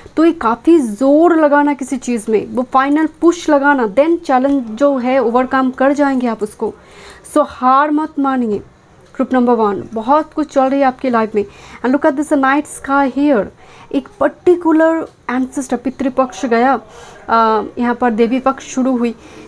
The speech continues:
देखिए, अ, नाइट स्काई से मुझे हमेशा है ना, मतलब either हेवन से कोई आपको message send करे, उनका blessings आपको मिले,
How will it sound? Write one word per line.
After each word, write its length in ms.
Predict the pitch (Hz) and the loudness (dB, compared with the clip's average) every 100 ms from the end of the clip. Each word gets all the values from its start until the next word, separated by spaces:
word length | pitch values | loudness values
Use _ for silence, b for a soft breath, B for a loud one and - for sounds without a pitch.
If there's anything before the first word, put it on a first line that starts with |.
| - | -2
देखिए, 300 | 269 311 294 | 2 4 2
अ, 380 | - - - - - - | 0 -2 -2 -2 -10 -2
नाइट 320 | 269 233 294 | 0 2 -2
स्काई 360 | - - 294 302 | -6 0 2 0
से 180 | 302 302 | 0 0
मुझे 280 | 285 294 | 0 0
हमेशा 460 | 294 262 294 311 330 | 0 2 2 2 2
है 140 | 294 | 2
ना, 140 | 269 320 | 2 -2
मतलब 460 | - 247 254 254 B B B - | -2 -4 -2 -4 B B B -2
either 280 | 254 285 247 | 2 2 2
हेवन 340 | 254 269 285 | 0 0 0
से 120 | 302 | -2
कोई 140 | 277 269 | 0 0
आपको 220 | 262 262 | 0 -2
message 360 | 240 - 247 | -2 -2 -6
send 340 | 226 240 220 214 | -4 -2 -2 -2
करे, 200 | 202 196 | -4 -4
उनका 320 | - 247 262 | -4 -2 0
blessings 520 | 208 233 - 269 247 | 0 -2 0 -4 -2
आपको 240 | 214 - 220 | -4 -2 -2
मिले, 260 | 208 196 | 0 -2